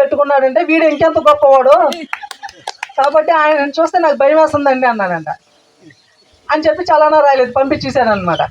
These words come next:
అర్థమవుతుందండి? అలాగే గురువు అద్భుతమైనటువంటి జ్ఞానాన్ని మనకి పంచిపెట్టారు. గురువు అంత గొప్పవారు. పత్రి సార్ని మనం ఎలా అనుకుంటాం? "పత్రి సార్ ఎంత గొప్పవాళ్ళు, ఎంత అద్భుతమైన పని చేశారు, ఎంత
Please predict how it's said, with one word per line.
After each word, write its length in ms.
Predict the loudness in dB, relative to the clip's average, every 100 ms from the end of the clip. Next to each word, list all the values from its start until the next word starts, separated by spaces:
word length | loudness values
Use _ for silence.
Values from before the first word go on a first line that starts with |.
| -10 -20 -10 -6
అర్థమవుతుందండి? 640 | 0 0 0 -4 0 -2 -4 _ _ _ -4
అలాగే 380 | -2 0 -2 -2 -2
గురువు 340 | 0 2 2
అద్భుతమైనటువంటి 920 | 2 0 -2 0 0 0 0 0 -2
జ్ఞానాన్ని 840 | -2 -2 0 0 -2 -2 -2 -4 -8 -16 -18 -16 -14 -6
మనకి 480 | -4 -2 -2 -4 -6 -16 -20 _ -20 -20 -8 -4
పంచిపెట్టారు. 600 | -4 0 0 0 -2 -4 -12 -20 -20 _ _ -20 -20 -20 -20 -20 _ -2
గురువు 200 | 2 2
అంత 200 | 2 0
గొప్పవారు. 600 | 0 0 2 4 2 0 -6 _ _ _ _ -6
పత్రి 240 | -4 -2
సార్ని 260 | 0 0 2
మనం 220 | 0 2
ఎలా 400 | 2 4 2 0 -4
అనుకుంటాం? 500 | -4 -2 0 2 0 -4 _ _ _
"పత్రి 240 | -4 -4 -2
సార్ 180 | 0
ఎంత 200 | 0 0 -2
గొప్పవాళ్ళు, 560 | -2 0 2 2 2
ఎంత 260 | 0 0 -4
అద్భుతమైన 460 | -2 -2 0 0
పని 240 | -2 -2 -2
చేశారు, 300 | -2 0 0
ఎంత 240 | 0 0